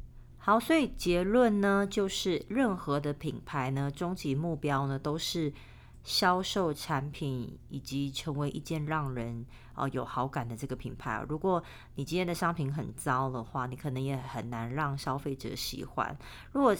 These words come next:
呃，消费者无法对你的这个品牌产生这个情感的连结的话呢，他们也不会对你的商品买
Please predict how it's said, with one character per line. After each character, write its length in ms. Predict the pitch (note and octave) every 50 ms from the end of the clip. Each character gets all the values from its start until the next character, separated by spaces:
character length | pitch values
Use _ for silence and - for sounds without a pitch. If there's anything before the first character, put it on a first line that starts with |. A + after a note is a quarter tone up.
| -
呃， 160 | - D#3+ D#3
消 160 | D#3+ - G3 G#3
费 160 | - B3 G#3
者 240 | - - C3+ C3 B2+
无 100 | C3 C#3
法 240 | D3 - F3+ C#3+
对 240 | C3 - - F3+ F3
你 120 | C#3+ B2 A2
的 100 | A#2+ A#2
这 100 | A#2 D3+
个 120 | - C#3+
品 180 | C3 - C#3+ C#3 - -
牌 200 | - A2+ A#2 C3+
产 280 | - - - - -
生 400 | - - - - D#3+ D#3 D3 D3+ D#3+ - - - - - -
这 120 | - -
个 80 | D3+ C#3
情 180 | - - D3+ E3
感 180 | F#3 F#3 D#3
的 80 | C3 B2
连 260 | A2+ B2+ B2+ B2+ C#3+
结 220 | D3+ - C#3+ C3+ C3+
的 120 | C3 C#3
话 280 | C#3 - E3+ D#3 C#3+ C#3
呢， 280 | C3 B2 B2 B2 B2+ - - - - - -
他 100 | - -
们 100 | C#4 D4
也 80 | A#3+ F3
不 180 | C#3+ - C3+ C#3
会 140 | - F3+
对 240 | E3 - - E3+ D#3+
你 140 | C#3 C3 A#2+
的 340 | G#2+ B2+ A#2+ A#2 A#2 A#2 - -
商 280 | - - D#3 C#3 D3+
品 300 | D3 C#3 C#3 A#2 A2+ A#2 - -
买 200 | - C#3 - -